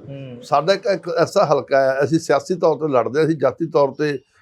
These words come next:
Speaker 2: ਸਾਡਾ ਉੱਥੇ ਕੋਈ ਵੈਰ ਵਿਰੋਧ
Speaker 1: ਹੂੰ।
Speaker 2: ਨਹੀਂ ਰਹਿੰਦਾ,
Speaker 1: ਜੀ।
Speaker 2: ਭਾਵੇਂ ਕੋਈ ਵੀ ਕੈਂਡੀਡੇਟ ਆ।
Speaker 1: ਹੂੰ।
Speaker 2: ਉਹ ਵੀ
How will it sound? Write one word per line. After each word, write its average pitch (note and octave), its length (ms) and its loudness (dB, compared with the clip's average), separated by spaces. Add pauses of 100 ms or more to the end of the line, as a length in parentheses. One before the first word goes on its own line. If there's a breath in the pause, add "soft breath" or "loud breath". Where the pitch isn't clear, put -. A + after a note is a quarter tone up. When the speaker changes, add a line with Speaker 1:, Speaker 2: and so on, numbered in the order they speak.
Speaker 2:
ਸਾਡਾ C3 220 2
ਉੱਥੇ D#3 240 2
ਕੋਈ D3+ 320 2
ਵੈਰ B2+ 280 2
ਵਿਰੋਧ B2+ 280 0
Speaker 1:
ਹੂੰ। A#2+ 100 -4
Speaker 2:
ਨਹੀਂ C#3+ 100 -4
ਰਹਿੰਦਾ, A2 240 -4
Speaker 1:
ਜੀ। A#2+ 60 -14
Speaker 2:
ਭਾਵੇਂ C3+ 220 2
ਕੋਈ D3 180 0
ਵੀ C#3 120 0
ਕੈਂਡੀਡੇਟ G2 400 0
ਆ। C3+ 40 -8
Speaker 1:
ਹੂੰ। A#2+ 140 -12 (280 loud breath)
Speaker 2:
ਉਹ E3+ 140 2
ਵੀ F#3+ 180 0